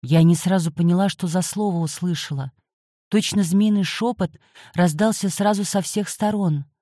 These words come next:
Но что самое ужасное, в нём я вдруг угадала знакомые интонации. Неужели это Шейн? «Ингмар, уводи её быстрее!» раздалось чуть громче и внятнее.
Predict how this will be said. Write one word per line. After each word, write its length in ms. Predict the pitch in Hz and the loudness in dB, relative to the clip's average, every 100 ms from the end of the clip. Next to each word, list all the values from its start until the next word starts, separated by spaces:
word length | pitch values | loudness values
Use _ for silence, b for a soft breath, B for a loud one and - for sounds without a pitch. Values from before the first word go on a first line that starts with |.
| _ _ _ - | _ _ _ 0
Но 120 | 165 | 0
что 220 | - 185 | 0 -4
самое 440 | 156 202 208 196 180 | -2 0 2 2 2
ужасное, 840 | 165 156 220 233 - 185 151 131 _ _ _ _ _ _ - | 0 0 0 -2 -4 -2 -2 -4 _ _ _ _ _ _ -2
в 80 | 160 | 2
нём 220 | 214 220 | 4 4
я 140 | 208 | 2
вдруг 280 | 180 220 - | 0 -2 -2
угадала 460 | 190 190 202 226 202 | 0 2 2 0 2
знакомые 560 | 208 196 214 220 220 | 0 0 0 0 0
интонации. 880 | 214 214 220 208 170 - 151 135 135 _ _ _ _ _ - | 0 0 0 0 0 -2 -4 -4 -8 _ _ _ _ _ -2
Неужели 540 | 160 185 160 208 240 | 4 4 4 0 0
это 160 | 240 233 | -2 -4
Шейн? 580 | - - 254 185 143 127 _ _ _ _ _ _ - | -4 -4 -2 0 -2 -6 _ _ _ _ _ _ 0
«Ингмар, 580 | 160 190 156 143 120 - _ _ _ _ | 2 4 4 2 0 -6 _ _ _ _
уводи 400 | 135 147 165 151 | -2 2 4 4
её 220 | 175 170 160 | 4 4 2
быстрее!» 800 | 185 - - 175 160 127 117 - _ _ _ _ _ | 0 -4 -4 0 2 0 -4 -10 _ _ _ _ _
раздалось 440 | 147 143 151 156 147 | -2 2 2 4 2
чуть 240 | - 143 | 0 -2
громче 480 | 143 185 196 - 180 | 0 2 0 0 0
и 20 | |
внятнее. 680 | 170 175 151 143 135 123 | 2 4 2 0 -2 -4